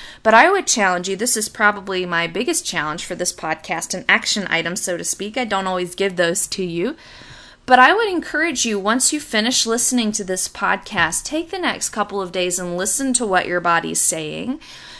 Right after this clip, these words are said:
And if there are cues that your body's giving you that you normally ignore, I challenge you to find a way to honor them or pick one of them to honor. So, do I frequently feel thirsty?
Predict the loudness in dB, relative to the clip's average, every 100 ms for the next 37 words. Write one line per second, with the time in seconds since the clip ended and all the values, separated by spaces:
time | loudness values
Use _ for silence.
0 | -10 0 2 2 0 0 0 -2 -6 0
1 | 2 2 0 -4 -4 2 6 6 4 -4
2 | -2 0 2 0 -2 -4 -2 0 2 2
3 | 2 0 -2 -4 -6 -4 -2 0 0 -2
4 | -6 -18 -18 -20 0 2 2 -2 -2 -2
5 | -2 -2 -4 -4 0 2 2 2 2 0
6 | 0 -4 -2 4 6 6 2 -4 -6 0
7 | 2 2 -2 -8 -6 0 2 2 -2 -2
8 | -4 -6 -6 -6 -6 -10 -16 -18 -20 -20
9 | -20 -20 -20 -20 -6 2 6 8 8 6
10 | 0 -10 -16 -16 -14 -6 0 4 8 8
11 | 6 -2 -4 -2 -2 -2 -4 -2 0 0
12 | 0 0 0 -2 -2 -6 -8